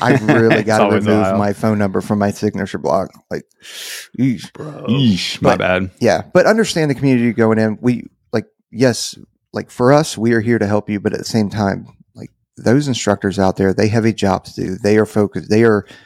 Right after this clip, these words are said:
Speaker 1: their concern is the career field and making sure that you are assessed, selected, and trained for the career field.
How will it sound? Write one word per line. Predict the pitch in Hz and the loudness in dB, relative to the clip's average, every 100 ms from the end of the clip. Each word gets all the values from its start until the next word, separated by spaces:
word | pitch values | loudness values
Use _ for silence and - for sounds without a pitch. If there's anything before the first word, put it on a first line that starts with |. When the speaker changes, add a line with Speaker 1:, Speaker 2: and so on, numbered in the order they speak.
| _ - | _ 0
Speaker 1:
their | 117 | 0
concern | 139 123 127 120 | 2 0 2 2
is | 110 98 | 2 -2
the | 107 | -6
career | - 107 123 | 0 2 2
field | - 147 175 - _ - _ - | 2 2 2 -2 _ -20 _ -6
and | 98 | -2
making | 104 110 117 | 0 0 -2
sure | - 110 | 0 2
that | 98 - - | 0 -4 -4
you | 101 107 104 | -2 0 0
are | - 101 98 | 2 2 2
assessed, | - 107 107 - | 0 0 0 -4
selected, | - 104 101 - 101 95 - | -2 0 0 0 -2 -2 -8
and | 101 | -12
trained | - 104 95 104 | -4 -4 -4 -8
for | - - 98 | -14 -6 -4
the | 85 | -4
career | 90 65 | -4 -4
field. | 92 - - | -4 -6 -10